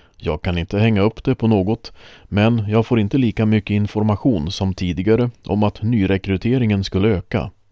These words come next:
Vad skulle kunna ligga bakom en minskning? Det finns kanske en ökad medvetandegrad om problemet, en kunskap om hur det tar sig uttryck." Samtidigt, poängterar Godman,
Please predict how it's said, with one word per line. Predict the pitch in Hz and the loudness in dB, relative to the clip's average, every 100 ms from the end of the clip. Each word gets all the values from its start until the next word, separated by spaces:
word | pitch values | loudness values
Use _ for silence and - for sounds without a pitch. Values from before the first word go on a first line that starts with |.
| _ - - _ _ _ | _ -20 -20 _ _ _
Vad | - 87 | -2 0
skulle | - 95 95 | 0 -4 -2
kunna | 98 98 | 0 0
ligga | 92 92 98 | 0 0 2
bakom | 95 90 - 95 | 2 0 -2 -2
en | 98 | -2
minskning? | 120 95 - 127 - - _ _ _ - - - - _ | -2 -4 -4 -6 -6 -12 _ _ _ -20 -20 -20 -20 _
Det | - 156 | -12 -4
finns | 123 123 - | 0 0 0
kanske | 113 104 110 | 0 2 2
en | 113 | 2
ökad | 101 95 113 104 | 0 0 -2 0
medvetandegrad | 110 120 90 98 95 98 92 98 123 127 | 0 0 2 0 0 -2 0 0 0 0
om | 104 117 113 | -2 -2 -4
problemet, | - 131 92 76 58 - - _ - | -2 0 0 -4 -8 -12 -20 _ -10
en | 80 78 | -10 -8
kunskap | - 95 76 - 120 123 | -4 -4 -4 -4 -2 0
om | 101 101 | -2 0
hur | 101 98 | 0 2
det | 101 | 0
tar | 101 98 98 | 0 0 0
sig | 92 98 95 | 0 -2 -2
uttryck." | 113 90 - 98 - - - _ - - - - | -2 -4 -4 -4 -6 -18 -20 _ -20 -20 -20 -8
Samtidigt, | - 80 73 107 131 - | -4 -4 -2 -2 -2 0
poängterar | 117 120 107 110 107 | 0 2 2 2 2
Godman, | 98 95 101 113 | 0 -2 0 -2